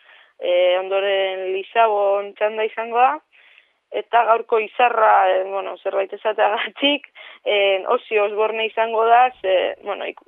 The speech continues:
zerbait esateagatik izaten dut, ze iaz ere izan zen Gasteizen Ozzy Osbourne, eta nahiko itxura kaskarra eman zuen, e, ikusi beharko da gaur ze egoeratan igotzen den taula gaina.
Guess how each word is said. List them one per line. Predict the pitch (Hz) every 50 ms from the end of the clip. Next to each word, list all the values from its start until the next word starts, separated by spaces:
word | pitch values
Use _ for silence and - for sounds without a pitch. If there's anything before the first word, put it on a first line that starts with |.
| - - - - - - -
zerbait | - - 190 190 196 190 202
esateagatik | 196 - 208 - 208 202 214 220 - 220 190
izaten | 214 - 202 190 208 208 214 220
dut, | 208 - _
ze | - 190 180 170 165 160 156 - - - - _ -
iaz | - 196 196 196 190 -
ere | 202 190 185 190 185 185
izan | 185 - - 208 190
zen | - 196 190 190
Gasteizen | 190 190 185 _ - 202 196 - 202 196
Ozzy | 190 190 - - 196
Osbourne, | 196 185 196 202 196 208 208
eta | 190 - 180 170 165 165 - _ _ - - - - - - - _ _ _
nahiko | - 190 185 - - 196 190 180 170 170 165
itxura | 165 160 - - 208 202 190 180 170 165 165 165 170
kaskarra | - - 175 175 - - - 190 185 180 180 175 170 170 170 170 170 170 165 165
eman | 170 175 180 180 175 180
zuen, | _ - 202 208 208 196
e, | 170 170 165
ikusi | 165 - - 170 - - 180
beharko | 180 180 - - 180
da | 180 185 190 208
gaur | 214 185 196 190 - _ - - - - - _ _ _ _
ze | - - 196
egoeratan | 202 190 190 196 190 185 185 185 - - 180 180 185 185 180 180 175 175 175 175 175 175 170 170 _ _ _
igotzen | - 202 196 190 196 196 - 196 190
den | 190 185 185 185
taula | - 190 190 190 196 196
gaina. | 196 196 202 196 202 220 233